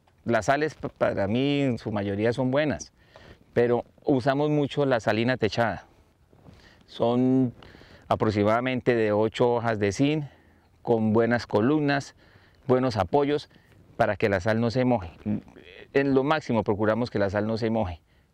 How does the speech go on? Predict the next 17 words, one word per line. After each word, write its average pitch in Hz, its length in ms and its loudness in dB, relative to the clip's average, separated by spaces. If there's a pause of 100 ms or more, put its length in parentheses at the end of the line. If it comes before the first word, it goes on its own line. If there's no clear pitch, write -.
(160)
Y 185 160 2
la 175 140 2
sal 156 180 0
la 156 60 0
estamos 143 380 -2
dando 139 420 0 (280)
no 156 300 2
todos 180 200 0
los 160 140 -2
días, 165 260 0
pero 107 200 -2
sí 117 100 0
la 127 120 2
damos 123 280 -6
cada 113 180 0
tercer 110 380 -2
día, 143 260 -2